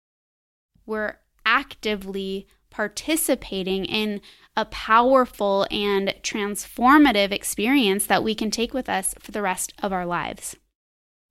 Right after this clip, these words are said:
Okay, so with the help of several colleagues and the experience of several hundred participants between us, I've created a holistic weight loss program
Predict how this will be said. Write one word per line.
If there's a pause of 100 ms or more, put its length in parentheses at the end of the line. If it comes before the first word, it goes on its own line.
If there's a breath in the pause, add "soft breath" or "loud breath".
(240)
Okay, (260 loud breath)
so (540)
with
the
help
of (140)
several
colleagues
and
the
experience
of
several
hundred (140)
participants
between
us, (360 loud breath)
I've
created
a
holistic
weight
loss
program